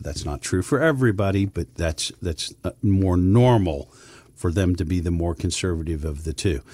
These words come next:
Women like to have directions and want to know what they're going to retire to.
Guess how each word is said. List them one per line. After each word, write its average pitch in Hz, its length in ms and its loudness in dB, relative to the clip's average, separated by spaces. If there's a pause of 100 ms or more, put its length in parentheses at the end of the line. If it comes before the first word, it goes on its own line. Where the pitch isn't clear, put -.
(420)
Women 123 340 6
like 107 280 2
to 98 80 2
have 98 340 0
directions 104 680 2
and 90 220 2
want 92 160 -2
to - 140 -2
know 90 140 2
what 82 420 -2
they're 90 100 -2
going 71 300 -4
to - 120 -10
retire 69 460 -10
to. - 180 -12